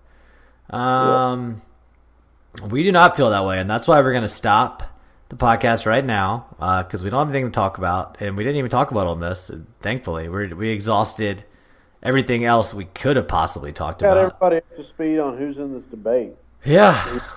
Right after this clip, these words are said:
Speaker 1: yeah, that was fun. Um, I did, I did enjoy that. Um, did you see the article, John, about the candidates saying what their favorite comfort foods were?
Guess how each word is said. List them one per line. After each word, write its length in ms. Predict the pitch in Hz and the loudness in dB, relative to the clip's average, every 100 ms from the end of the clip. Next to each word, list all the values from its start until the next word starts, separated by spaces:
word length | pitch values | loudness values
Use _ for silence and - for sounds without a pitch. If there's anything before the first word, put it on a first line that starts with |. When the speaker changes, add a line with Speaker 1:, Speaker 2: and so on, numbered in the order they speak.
| - | -14
Speaker 1:
yeah, 380 | 127 151 170 110 | -2 2 2 2
that 120 | 117 | 0
was 160 | 165 - | 0 -2
fun. 420 | 135 139 151 151 - | 0 0 0 -6 -14
Um, 400 | 120 120 117 110 | -8 -4 -4 -4
I 80 | 107 | -6
did, 440 | 110 127 135 - - | -2 -2 -2 -4 -10
I 120 | 120 | -10
did 280 | 107 127 135 | -4 -4 -2
enjoy 440 | 131 107 117 117 | -4 -4 -2 -2
that. 420 | 113 110 113 - - _ _ _ _ _ - | 0 -2 -2 -6 -18 _ _ _ _ _ -16
Um, 800 | 92 110 110 110 110 110 110 107 | -8 -4 -2 0 0 -2 -8 -8
did 160 | 123 131 | -8 -4
you 80 | 135 | -4
see 240 | - 165 | -2 -2
the 120 | 151 | 0
article, 540 | - 139 143 - 143 131 | 0 2 0 0 -4 -2
John, 560 | 123 120 117 113 113 | -2 -2 -2 -2 -4
about 720 | 107 104 110 107 107 - - | -8 -6 -2 -2 -2 -6 -14
the 140 | 98 107 | -10 -10
candidates 680 | - 127 120 120 113 - - | -8 -8 -4 -4 -4 -6 -10
saying 340 | 123 117 113 | -8 -6 -6
what 140 | 113 113 | -6 -6
their 160 | 113 | -8
favorite 400 | 107 120 110 92 | -6 -6 -6 -10
comfort 520 | - 135 131 - 101 - | -8 -8 -8 -8 -8 -10
foods 440 | 104 90 87 - | -12 -12 -12 -14
were? 340 | 82 65 90 | -16 -14 -16